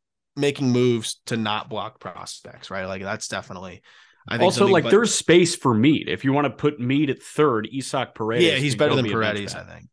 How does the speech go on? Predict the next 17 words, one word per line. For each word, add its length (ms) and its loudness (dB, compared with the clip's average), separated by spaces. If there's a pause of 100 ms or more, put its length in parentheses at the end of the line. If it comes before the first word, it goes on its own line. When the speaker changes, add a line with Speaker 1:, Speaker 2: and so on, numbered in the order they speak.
(200)
Speaker 2:
Yeah. 200 2
Speaker 1:
Yeah. 380 -4
So 300 -10 (320)
that, 240 2
I 120 2
agree. 280 2
I 60 0
think 280 -2
the, 200 2
the 120 -2
masher 680 -2
was 140 -4
kind 260 -2
of 80 0
what 100 0
was 140 -4
missing, 420 -4